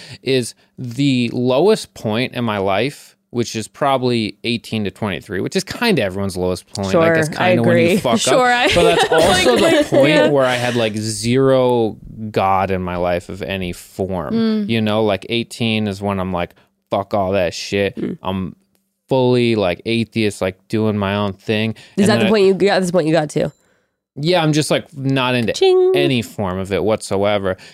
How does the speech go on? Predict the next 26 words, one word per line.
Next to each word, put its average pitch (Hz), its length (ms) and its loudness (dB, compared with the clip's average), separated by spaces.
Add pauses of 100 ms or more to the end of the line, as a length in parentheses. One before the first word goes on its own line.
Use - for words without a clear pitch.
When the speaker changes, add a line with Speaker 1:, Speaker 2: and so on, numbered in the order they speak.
Speaker 1:
And 135 180 0
then 131 100 0
at 110 160 -4
twenty-three 135 1040 0
is, 117 140 0
like, 101 140 -2
when 104 140 -2
I 92 80 -2
got 85 160 -4
sober 117 540 0
and 107 80 -2
then 98 100 -4
started, 92 400 -4
like, 85 160 -2
a, 95 120 -4
you 95 200 -6
know, 92 140 -4
my 92 160 -4
own 90 180 -6
sort 87 220 -8
of 90 80 -10
spiritual 92 520 -6
path 117 480 -4
and, - 160 -6 (360)
and, 92 480 -4
uh, 87 280 0